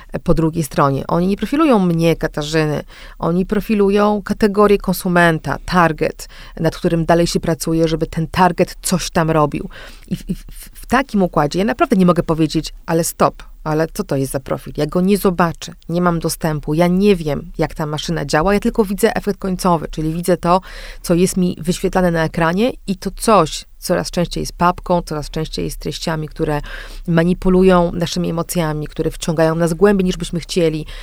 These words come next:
które nie są jakościowe, ale karmią nas takim tanim cukrem,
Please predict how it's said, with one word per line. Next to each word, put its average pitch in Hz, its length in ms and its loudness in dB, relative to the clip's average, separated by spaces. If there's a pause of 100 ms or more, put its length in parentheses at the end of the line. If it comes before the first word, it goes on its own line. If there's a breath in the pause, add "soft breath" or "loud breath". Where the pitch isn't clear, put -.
(160 loud breath)
które 151 300 -2
nie 175 260 4
są 196 160 2
jakościowe, 165 760 0 (320 loud breath)
ale 160 240 0
karmią 175 380 0
nas 160 200 -2
takim 160 300 -6
tanim 175 320 -2
cukrem, - 600 -4